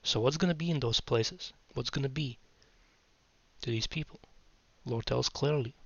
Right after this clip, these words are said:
"They shall die of grievous deaths." Now, of course, Christ tells, "Repent, sin no more, stop fornications,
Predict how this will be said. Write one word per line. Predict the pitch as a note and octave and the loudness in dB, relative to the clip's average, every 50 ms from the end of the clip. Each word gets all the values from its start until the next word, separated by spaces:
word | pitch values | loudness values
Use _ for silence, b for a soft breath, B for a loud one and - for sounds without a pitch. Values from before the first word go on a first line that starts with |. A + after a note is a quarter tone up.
| - - - - _ _ _ _ _ _ _ _ _ _ _ _ _ _ _ _ - B B B B B B B | -20 -20 -20 -20 _ _ _ _ _ _ _ _ _ _ _ _ _ _ _ _ -20 B B B B B B B
"They | - A2+ - A#2 B2 D3 | -2 4 6 6 6 6
shall | D#3 - - - E3+ D#3+ E3 | 6 6 6 6 6 4 2
die | D3 A#2+ A#2 A2 A2+ A#2 C3 | 4 6 6 6 6 4 4
of | D3 D3 C3 A#2+ | 2 0 0 0
grievous | B2 A#2+ A2+ A2+ A#2 B2+ B2 B2 B2+ | 0 2 2 2 4 2 2 2 2
deaths." | B2 C#3+ C3+ A#2 A#2 - - - - - - - - - - _ _ _ _ - _ _ _ _ _ _ _ _ _ _ _ _ _ _ _ _ _ _ _ _ _ _ _ _ _ _ _ _ _ _ _ _ _ _ _ _ _ _ _ - - - - _ _ _ _ _ _ _ _ _ _ _ _ _ _ _ _ - _ - - | 0 0 0 0 -2 -4 -6 -6 -6 -10 -16 -20 -20 -20 -20 _ _ _ _ -20 _ _ _ _ _ _ _ _ _ _ _ _ _ _ _ _ _ _ _ _ _ _ _ _ _ _ _ _ _ _ _ _ _ _ _ _ _ _ _ -20 -20 -20 -20 _ _ _ _ _ _ _ _ _ _ _ _ _ _ _ _ -20 _ -6 -4
Now, | A#2 | -2
of | G#2+ - - | -2 0 0
course, | - C3+ A#2+ A2+ - - - - _ _ _ _ _ _ _ _ _ _ _ _ _ _ _ _ _ _ _ _ - - | 0 0 0 -2 -4 -8 -10 -10 _ _ _ _ _ _ _ _ _ _ _ _ _ _ _ _ _ _ _ _ -4 0
Christ | - A2+ A2 A2 - - - | 2 2 2 2 0 0 0
tells, | D3+ C#3 C3 B2 - - - - _ _ _ _ _ - - | 0 0 -2 -4 -6 -8 -8 -10 _ _ _ _ _ -8 -4
"Repent, | B2 A#2 A2 - - C#3+ C#3+ C3+ A#2 A#2 - - - - _ _ _ _ _ _ _ _ _ _ _ - | -2 -2 -2 -2 -2 -2 -2 -2 -4 -6 -12 -16 -20 -20 _ _ _ _ _ _ _ _ _ _ _ 0
sin | - - - - B2 A#2 | 4 4 6 6 6 4
no | A#2 A#2 A2+ | 2 0 0
more, | A2+ B2 C3 B2 A2+ A#2+ - _ _ _ _ _ b b b b b | 0 -2 -2 -2 -4 -6 -12 _ _ _ _ _ b b b b b
stop | - - - - G#2+ - - | 0 0 2 0 -2 -4 -2
fornications, | - - A#2 A#2+ A#2+ - - - C3+ C#3 C#3 - - C#3 D3 - - - - | 0 0 2 2 0 -2 0 0 0 2 2 0 0 -2 -6 -12 -14 -16 -16